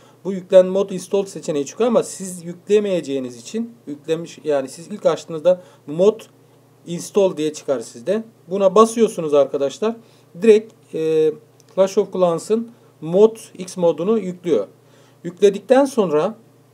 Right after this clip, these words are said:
arkadaşlar Clash of Clans'ın, e, oyunu arka planda açıksa hemen kapatın. Arka planda açık olmasın. Çünkü a-, arka planda açık olduğu zaman bu modu hemen,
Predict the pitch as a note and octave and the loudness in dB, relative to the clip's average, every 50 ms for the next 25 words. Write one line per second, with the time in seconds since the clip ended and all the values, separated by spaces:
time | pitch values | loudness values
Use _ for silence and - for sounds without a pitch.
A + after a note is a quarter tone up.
0 | _ _ _ _ _ _ _ _ _ _ _ - D3+ D3 C3+ - D3+ C#3 C#3 C3 | _ _ _ _ _ _ _ _ _ _ _ -2 0 0 0 2 0 0 0 0
1 | - - F3+ G3 - - _ _ _ _ _ _ - _ _ _ - F3+ F#3+ G3+ | 0 2 2 2 2 -2 _ _ _ _ _ _ -20 _ _ _ 2 4 4 6
2 | G#3 - A3 G#3+ A3 - G3 G3+ G3+ G3+ G3 - - A3 G3+ F3 - _ - - | 6 4 4 4 4 2 2 4 4 2 0 -2 -4 -4 -4 -6 -12 _ -14 -8
3 | F3+ E3+ E3 D#3+ D#3 D#3 D#3 D#3 D3+ D3+ - - E3+ E3 E3+ F3 F3+ F#3 F#3+ E3+ | -6 -2 0 2 2 2 2 2 0 -2 -2 -2 -2 -2 0 -2 0 0 0 0
4 | - D3 C#3+ C#3+ - F#3+ F#3 F#3+ E3+ E3 D#3+ D#3+ D#3 D3+ D3 - - A3+ - - | 0 0 -2 -2 -2 -2 -2 -2 -2 -4 -2 -2 -2 -2 -2 -4 -8 -10 -4 0
5 | - F3+ G3 F#3+ - - F#3+ F#3 F#3+ F#3 F#3 - E3 - G#3 F#3+ F#3+ - - G3 | 2 2 2 0 -2 -2 0 0 0 0 0 -2 -2 0 0 -2 0 -2 -4 -6
6 | A3+ - _ _ _ _ _ _ - D3+ C#3+ C#3+ - F3+ F3 F3 E3 D#3+ - - | -8 -10 _ _ _ _ _ _ -4 -2 -2 0 0 0 0 0 -4 -6 -4 -2
7 | E3 D#3+ D#3 - - F#3 E3 D3+ D3 C#3+ - - - F#3 F3+ F#3 F3+ F3 F3 D#3 | -2 -4 -4 -2 -2 -2 0 0 -2 -4 -6 -10 -14 -10 -6 -2 0 0 0 0
8 | - D#3+ D#3+ - - F#3 F3+ F3 F3 E3 E3+ F3 E3+ E3+ - - E3+ E3 E3 F3 | -2 -4 -4 -2 -2 -2 0 -2 -2 0 2 2 0 0 -2 -4 -4 -4 -4 -4
9 | G#3 F3 E3 D#3+ D#3+ F#3+ - - _ - - _ _ - F3 F#3 F#3 F3+ F3+ G3 | -4 -2 -2 0 0 -2 -4 -8 _ -20 -20 _ _ -8 -2 0 2 2 4 4
10 | G3 F#3+ G3 F#3+ F#3+ G3 G3 | 2 2 2 2 0 0 -2